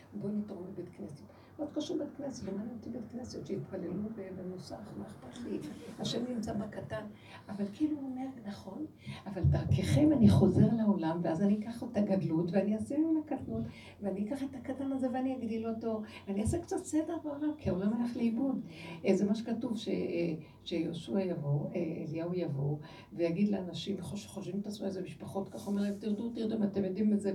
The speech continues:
בלגן יש לכם במשפחתיות?" ואלה שחושבים את עצמם שהם כלום, והם כל כך זה, אלא אם תקומו, תקומו, אתם יודעים מי אתם?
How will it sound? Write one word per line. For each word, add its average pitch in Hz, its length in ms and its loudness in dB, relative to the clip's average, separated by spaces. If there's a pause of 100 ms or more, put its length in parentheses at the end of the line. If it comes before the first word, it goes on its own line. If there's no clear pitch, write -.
(100)
בלגן 190 360 2
יש 208 120 -2
לכם 202 180 -2
במשפחתיות?" 202 680 2 (480)
ואלה 262 280 2
שחושבים - 440 -4
את - 60 -8
עצמם 262 280 -8
שהם 262 260 -6
כלום, 247 200 -6
והם 226 140 0 (200)
כל - 160 -6
כך - 220 -4
זה, 277 140 -2 (300)
אלא 247 120 0
אם 240 200 -6
תקומו, 339 260 -8
תקומו, - 300 -6
אתם 214 200 -4
יודעים 220 240 2
מי 269 220 -2
אתם? 277 160 -4